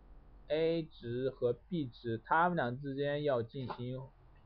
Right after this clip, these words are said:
换位的话，OK，冒泡排序一般都怎么写呢？那我们都是首先这里先给它一个 temp 值，对不对？把这个 A 值赋值为 temp，然后 B 值赋值为 A，然后再把 temp 赋值为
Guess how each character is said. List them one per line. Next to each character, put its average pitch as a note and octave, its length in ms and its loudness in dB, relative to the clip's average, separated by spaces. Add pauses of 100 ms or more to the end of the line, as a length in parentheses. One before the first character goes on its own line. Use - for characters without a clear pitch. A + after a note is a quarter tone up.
换 D#3 200 6
位 E3 100 8
的 C3+ 100 6
话， A2 320 -4
OK， C#3 300 6
冒 D#3 200 8
泡 D3 120 8
排 C3+ 140 6
序 C#3 140 -2
一 C#3 100 2
般 C#3+ 200 2
都 D3 100 6
怎 C3+ 140 0
么 A2+ 100 0
写 A2+ 140 -4
呢？ A#2 280 -2
那 B2+ 260 2
我 A#2 160 4
们 A2+ 140 0
都 C#3 120 0
是 C3+ 100 0
首 A2+ 220 2
先 C#3 340 0 (260)
这 D3 80 0
里 C3+ 140 0
先 D3 260 -2
给 C3 80 -2
它 A2+ 120 2
一 A#2 80 0
个 B2+ 100 0
temp A#2+ 400 -4
值， G#2+ 240 -12
对 B2 140 -6
不 B2+ 60 8
对？ C3+ 240 4 (640)
把 B2+ 460 6 (540)
这 G3+ 100 4
个 D3 300 4 (400)
A G3 220 6
值 C3 320 -4
赋 C#3+ 240 -4
值 A#2+ 160 -6 (120)
为 A#2+ 120 0
temp， B2+ 340 -2 (300)
然 A2 120 -6
后 B2+ 240 2 (160)
B E3 180 -2
值 A#2+ 300 -6
赋 C#3 200 -8
值 C#3 240 -4
为 A2+ 300 0
A， D#3 420 4 (120)
然 A2+ 160 -6
后 C3 120 -2
再 C3+ 60 -2
把 A2+ 140 0
temp A2+ 420 -4
赋 A#2 160 -16
值 - 120 -10
为 G#2+ 160 -2